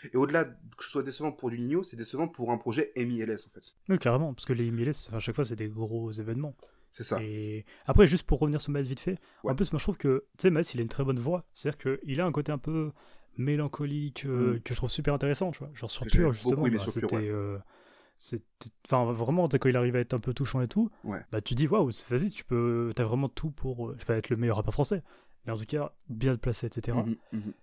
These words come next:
Speaker 2: Mais d'un autre côté, en même temps, si tu regardes bien, après, genre, Les Derniers Salopards,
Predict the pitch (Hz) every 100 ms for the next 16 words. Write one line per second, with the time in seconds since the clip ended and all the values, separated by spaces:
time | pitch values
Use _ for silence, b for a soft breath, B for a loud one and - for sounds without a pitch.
0 | _ _ - 202 147 185 233 190 175 156
1 | 147 202 185 147 170 - 135 127 120 135
2 | 180 151 - 180 151 110 110 120 120 113
3 | 117 113 170 165